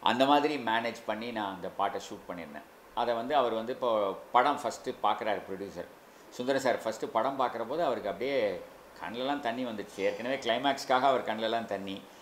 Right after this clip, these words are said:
அதை தாண்டி அவர் வந்து சொல்றாரு இந்த மாதிரி வந்து, "நான் எதிர்பார்க்கவே இல்லை வசந்த், எப்படி நீங்க வாரணம் ஆயிரம் shoot பண்ணீங்க? அது வந்து நம்ம பிளான்லேயே இல்லையே, shooting ஸ்கெடியூல்லே இல்லையே, எப்படி shoot பண்ணீங்கன்னு?" கேட்டாரு.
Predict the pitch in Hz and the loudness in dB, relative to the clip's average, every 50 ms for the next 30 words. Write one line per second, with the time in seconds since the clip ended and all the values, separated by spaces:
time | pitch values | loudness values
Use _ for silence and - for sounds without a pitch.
0 | - - - - - 110 113 117 - 123 131 139 143 143 131 123 117 113 113 113 | -20 -18 -4 0 4 6 6 6 6 6 6 6 8 8 8 8 8 6 2 0
1 | 117 127 120 - 123 113 110 123 123 117 110 107 104 107 110 120 117 110 104 104 | -2 -4 -2 -2 -2 2 2 2 2 2 0 -4 -4 -4 -2 -2 -4 -4 -6 -4
2 | 101 120 117 113 107 101 98 98 95 92 90 98 104 120 120 110 127 123 123 127 | -4 -2 -2 0 0 0 -2 -2 -2 -2 -2 -2 -2 -2 0 2 2 2 4 2
3 | 127 127 117 113 104 101 - 123 120 101 101 113 113 - - - - 202 196 165 | 0 0 2 0 -2 -2 -2 -6 -8 -6 -4 -4 -4 -4 -6 -6 -4 -4 -2 -2
4 | 156 139 131 151 117 120 123 123 127 117 117 110 107 104 104 101 - - 113 107 | -2 0 4 6 8 8 6 4 0 -2 -2 -2 -2 -2 -6 -10 -10 -12 -14 -12
5 | - - 113 104 101 104 104 113 120 - 101 107 120 127 120 104 101 - - - | -8 -8 -8 -8 -6 -4 -2 -2 0 0 0 -2 -4 -4 -6 -8 -10 -10 -6 -2
6 | 104 101 113 120 120 120 127 120 110 110 113 120 120 - - 131 120 123 120 110 | 0 0 0 0 -2 -2 -2 -2 -2 -2 -2 -4 -4 -4 -6 -8 -8 -8 -10 -8
7 | - - 110 107 110 110 113 120 113 104 101 104 107 107 110 113 104 98 110 123 | -6 -6 -6 -4 -4 -4 -4 -4 -4 -6 -6 -6 -6 -4 -2 -2 -4 -4 -6 -10
8 | 113 - - 104 - - 95 92 90 92 95 98 95 92 92 90 92 90 90 104 | -10 -10 -12 -12 -12 -12 -12 -10 -10 -10 -10 -10 -10 -10 -8 -6 -6 -6 -6 -6
9 | - | -8